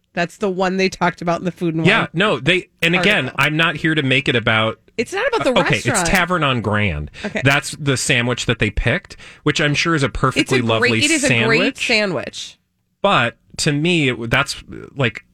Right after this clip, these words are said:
Speaker 2: it's not about their sandwich.
Speaker 1: It's about the
Speaker 2: It's about the
Speaker 1: sandwich.
Speaker 2: notion that that's the Minnesota sandwich.
Speaker 1: Yeah.
Speaker 2: And I'm like,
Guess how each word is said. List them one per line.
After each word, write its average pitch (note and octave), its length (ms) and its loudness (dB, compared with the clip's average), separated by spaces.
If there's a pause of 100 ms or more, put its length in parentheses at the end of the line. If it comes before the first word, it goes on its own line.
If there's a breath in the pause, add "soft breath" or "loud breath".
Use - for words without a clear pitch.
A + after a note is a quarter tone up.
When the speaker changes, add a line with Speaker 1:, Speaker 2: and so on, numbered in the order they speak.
(140)
Speaker 2:
it's C3+ 200 -2
not D#3 220 2
about A#2+ 420 0
their G#2 380 0
sandwich. F2+ 600 -2
Speaker 1:
It's - 140 0
about G3+ 300 0
the E3+ 320 0
Speaker 2:
It's F3 380 -2
about D3+ 240 2
the C#3+ 100 0
Speaker 1:
sandwich. B2+ 100 0
Speaker 2:
notion C3 460 2
that G#2+ 160 -2
that's A2+ 260 0
the G#2 120 0
Minnesota G2 600 0
sandwich. C#3+ 800 -2
Speaker 1:
Yeah. - 40 -6
Speaker 2:
And A#2 100 2
I'm B2+ 100 2
like, B2+ 180 -2